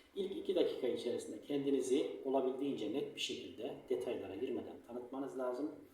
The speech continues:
Aslında bana kalırsa yine benim fikrim, e, ilk iki dakika içerisinde siz tanıdıklarında sizi gönderip göndermeyeceklerine karar veriyorlar.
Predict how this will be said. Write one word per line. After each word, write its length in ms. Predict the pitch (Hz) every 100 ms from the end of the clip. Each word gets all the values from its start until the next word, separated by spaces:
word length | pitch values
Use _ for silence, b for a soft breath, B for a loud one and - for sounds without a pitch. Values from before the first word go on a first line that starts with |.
| B B B
Aslında 680 | 165 160 - 160 160 147 - 139
bana 240 | 143 143
kalırsa 500 | 143 151 151 151 -
yine 220 | 139 117 113
benim 160 | 117
fikrim, 360 | 113 - 135 - - - B B B B
e, 180 | 123 123
ilk 300 | - - -
iki 180 | 156 185
dakika 340 | 143 - -
içerisinde 600 | 110 - - - - 104
siz 260 | 104 - -
tanıdıklarında 640 | 131 131 123 - 101 - -
sizi 260 | 135 131
gönderip 400 | 123 120 127 -
göndermeyeceklerine 840 | 117 117 127 110 92 - 101 - -
karar 260 | 113 107 98
veriyorlar. 720 | - 98 - - - - -